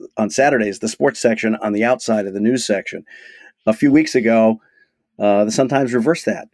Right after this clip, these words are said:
Can you tell us a little bit about what went into that decision?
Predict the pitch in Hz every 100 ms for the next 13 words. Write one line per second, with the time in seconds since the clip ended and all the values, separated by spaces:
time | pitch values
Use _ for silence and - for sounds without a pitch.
0 | - 117 120 120 113 - 165 165 160 151
1 | 160 156 151 147 131 139 - 127 131 147
2 | 139 143 135 - 139 147